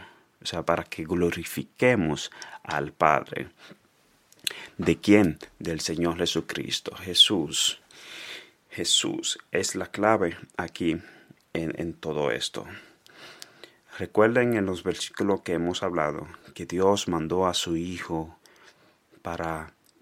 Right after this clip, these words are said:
eh, redimir a los, eh, a los pecadores, que Dios mandó a su Hijo para,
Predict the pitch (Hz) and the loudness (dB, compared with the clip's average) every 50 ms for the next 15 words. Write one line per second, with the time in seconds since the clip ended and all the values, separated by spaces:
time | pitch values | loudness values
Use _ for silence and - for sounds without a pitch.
0 | _ _ - - 87 85 82 80 80 80 78 76 73 - - - - - 104 98 | _ _ -10 -8 -6 -6 -6 -6 -6 -4 -4 -6 -6 -6 -10 -14 -12 -6 -4 -4
1 | 92 98 104 90 98 113 120 101 80 78 - - - - - - - _ - 90 | -2 -2 0 2 2 4 4 4 2 0 -2 -10 -16 -20 -20 -20 -20 _ -12 -10
2 | 82 82 85 85 80 - - - - 85 - 78 78 73 71 - - - 82 82 | -8 -6 -6 -6 -6 -6 -8 -8 -8 -8 -8 -8 -8 -10 -12 -10 -8 -6 -6 -6
3 | - - - 80 - - 82 78 76 73 - - - - - - - _ - - | -6 -2 -4 -4 -2 -2 -4 -2 -2 -2 -4 -6 -10 -14 -16 -20 -20 _ -16 -16
4 | - - - 85 - 95 95 101 107 107 - 101 90 90 90 90 95 104 - - | -14 -8 -8 -6 -4 2 4 4 4 4 2 0 -2 -2 0 -2 -2 -2 -2 -4
5 | 90 90 92 95 95 98 90 87 85 85 - - - - - - - - - - | -4 -4 -4 -4 -4 -4 -4 -4 -4 -6 -8 -18 -18 -16 -16 -16 -18 -16 -6 -4
6 | 90 87 90 90 85 82 82 78 76 76 78 76 90 | -4 -2 -2 -4 -4 -2 -4 -4 -4 -6 -8 -10 -14